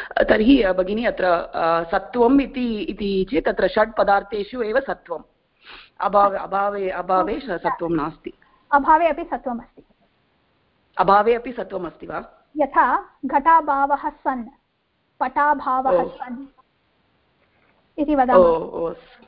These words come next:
Speaker 1: ओ।
Speaker 2: एक, एकनिमिष, एकनिमिष, भगिनि। न, अभा-, हा, भवत्याः प्रश्नः समीचीनः। अभावे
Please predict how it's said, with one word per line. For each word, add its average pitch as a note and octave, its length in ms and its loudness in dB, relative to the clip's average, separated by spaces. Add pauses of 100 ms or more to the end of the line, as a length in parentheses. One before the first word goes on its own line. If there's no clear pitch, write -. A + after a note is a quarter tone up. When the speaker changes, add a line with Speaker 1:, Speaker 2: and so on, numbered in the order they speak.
(260)
Speaker 1:
ओ। E3+ 240 -2
Speaker 2:
एक, D4+ 180 -6 (160)
एकनिमिष, D4+ 420 -2
एकनिमिष, C#4+ 760 -2
भगिनि। A#3+ 360 -8 (2500)
न, D4 140 0 (260)
अभा-, E4+ 580 6
हा, C4+ 400 -8 (200)
भवत्याः E4+ 420 0
प्रश्नः E4 380 -4
समीचीनः। C#4 500 -6
अभावे D#4+ 840 2